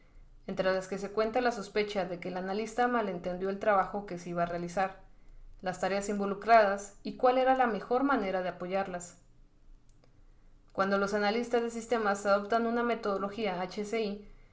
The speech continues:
pueden erradicar o minimizar las malas apreciaciones y los errores de diseño que provoca el rechazo de los usuarios hacia los nuevos sistemas o su abandono poco tiempo después de la implementación. Los investigadores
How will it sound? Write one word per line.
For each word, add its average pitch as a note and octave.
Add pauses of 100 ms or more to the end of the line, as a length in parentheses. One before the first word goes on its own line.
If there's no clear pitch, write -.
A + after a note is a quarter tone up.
(220)
pueden B3+
erradicar A#3+
o B3
minimizar A3
las G#3+
malas A#3
apreciaciones G#3
y G#3+
los G3+
errores G#3+
de A#3
diseño G#3+
que F#3+
provoca F#3+
el G3+
rechazo G3+
de G#3
los F#3
usuarios G#3
hacia F#3
los F3+
nuevos F#3+
sistemas G3+
o G#3+
su A3+
abandono G3 (300)
poco G#3+
tiempo G3
después F3
de F3
la F3
implementación. E3+ (1300)
Los G3
investigadores A3